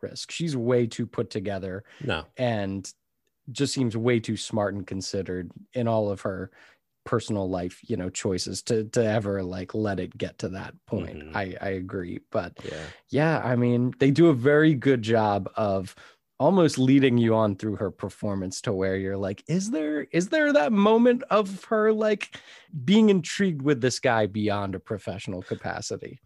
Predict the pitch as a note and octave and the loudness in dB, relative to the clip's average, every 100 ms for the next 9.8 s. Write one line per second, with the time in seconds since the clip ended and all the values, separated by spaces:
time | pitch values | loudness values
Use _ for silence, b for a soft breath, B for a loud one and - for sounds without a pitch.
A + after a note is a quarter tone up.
0 | _ D3+ D#3+ A3 - - F3 - D3 A2+ | _ -2 2 2 0 -4 -6 -4 -6 -6
1 | - F#2 - - _ - F#3+ G3 F3+ F3+ | -8 -14 -16 -20 _ -6 2 2 2 -2
2 | D3+ - D#3+ F#3 D3+ A2 G#2+ F#2+ G#2 F2+ | -4 -4 0 4 4 4 0 0 -2 -2
3 | - F2 F2+ F2 F2 - - - A#2 A#2+ | -2 -4 -2 -2 -4 -6 -6 -2 0 0
4 | - F2 - E2 G2 F#2 F2 D#2 D#2 C#2+ | 0 -4 -4 -4 -2 -2 -4 -8 -8 -10
5 | - - D#2+ D2+ - - - - A#1+ _ | -10 -8 -8 -8 -10 -12 -14 -16 -18 _
6 | _ - F#2 D#2+ D2+ D#2 D2+ D2+ F2 E2+ | _ -12 -12 -10 -12 -10 -10 -10 -8 -4
7 | E2 D2+ C#2 C#2+ D2 C2+ D#2 C#2+ C#2+ C#2 | -4 -4 -6 -8 -8 -6 -6 -6 -8 -10
8 | D2 C#2+ C#2+ C#2 _ _ _ _ - G#2+ | -8 -6 -6 -8 _ _ _ _ -2 0
9 | - C3 A#2+ F#3+ - C#3+ G2+ - | 4 2 4 4 4 4 2 0